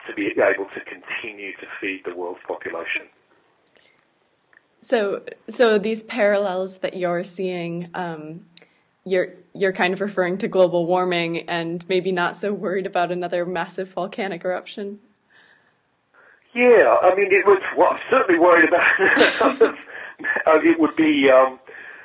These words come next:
Speaker 1: a game-changing if, uh, for, um,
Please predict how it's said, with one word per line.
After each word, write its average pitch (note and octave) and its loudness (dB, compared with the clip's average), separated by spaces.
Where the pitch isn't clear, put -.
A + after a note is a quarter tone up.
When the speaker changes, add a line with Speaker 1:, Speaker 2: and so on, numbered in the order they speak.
Speaker 1:
a D3 -2
game-changing B2+ 0
if, A#2 2
uh, G2+ 4
for, G#2 4
um, F#2+ 2